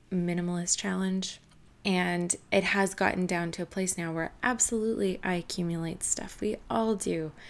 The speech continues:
I'm just so aware now of how that impacts my mental space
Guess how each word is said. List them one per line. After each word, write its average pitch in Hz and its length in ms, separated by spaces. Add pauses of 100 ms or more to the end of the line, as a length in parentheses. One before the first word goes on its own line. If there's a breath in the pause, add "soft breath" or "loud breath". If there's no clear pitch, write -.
(400 loud breath)
I'm 190 200
just 185 240
so 175 180
aware 160 300
now 190 480
of 196 180
how 165 280
that 165 400
impacts 170 800 (540 loud breath)
my 160 800 (300)
mental 196 580
space 277 640